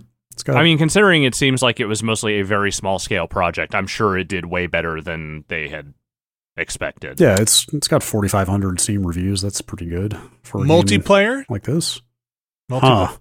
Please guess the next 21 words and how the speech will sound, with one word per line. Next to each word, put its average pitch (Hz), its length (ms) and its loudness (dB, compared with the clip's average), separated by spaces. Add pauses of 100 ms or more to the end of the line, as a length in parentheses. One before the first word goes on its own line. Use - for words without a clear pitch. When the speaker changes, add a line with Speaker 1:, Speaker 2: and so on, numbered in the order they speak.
(220)
Speaker 3:
Uh, 135 220 2
like, 131 240 -2
where 139 140 6
you 139 120 6
can, 135 220 0
uh, 123 300 0 (160)
where 139 180 2
you 135 100 4
can 123 240 -4
be 143 220 4
in 143 140 2
the, 143 160 -4
looking 135 340 -2
around 131 400 2
with 127 160 0
other 127 160 2
people 139 500 0
to 135 160 -6
kind, 127 460 -6
you 123 240 -4
know, 135 120 -10